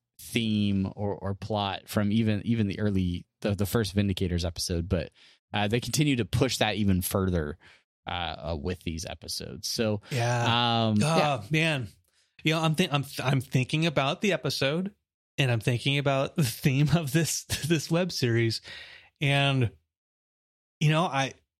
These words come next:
Speaker 2: it's one of those, it's one of those things where if you watch the episode after watching the web series, you'll be like, "Yeah, no, Rick is right."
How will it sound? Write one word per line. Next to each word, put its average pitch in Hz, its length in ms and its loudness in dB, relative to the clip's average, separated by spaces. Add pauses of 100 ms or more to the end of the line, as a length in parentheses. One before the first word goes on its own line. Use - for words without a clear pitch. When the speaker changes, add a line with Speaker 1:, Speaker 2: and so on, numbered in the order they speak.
(380)
Speaker 2:
it's 139 240 0
one 143 120 4
of 156 60 2
those, 170 220 -2
it's 131 240 -4
one 135 140 4
of 147 60 2
those 160 220 2
things 190 280 2
where 123 220 2
if 120 200 -2
you 120 120 2
watch 117 320 0
the 139 120 2
episode 123 520 2
after 127 360 0
watching 123 320 0
the 120 60 0
web 127 180 0
series, 175 360 0
you'll 123 80 2
be 123 60 4
like, 123 220 -2 (680)
"Yeah, 165 280 4
no, 139 220 4
Rick 120 260 2
is 147 140 0
right." 92 240 -4